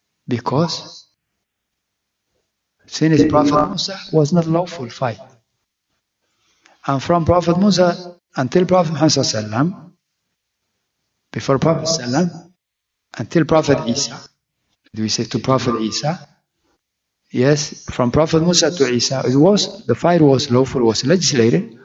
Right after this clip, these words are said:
but the ghanima, the booty was not lawful.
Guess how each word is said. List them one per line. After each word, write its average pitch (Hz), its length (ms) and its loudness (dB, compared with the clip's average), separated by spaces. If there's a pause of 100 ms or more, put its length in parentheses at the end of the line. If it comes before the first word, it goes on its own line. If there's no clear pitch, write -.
(580)
but 120 160 0
the 120 80 0
ghanima, 165 800 2
the 117 120 -2
booty 175 220 4
was 160 260 2
not 170 100 -2
lawful. 160 400 0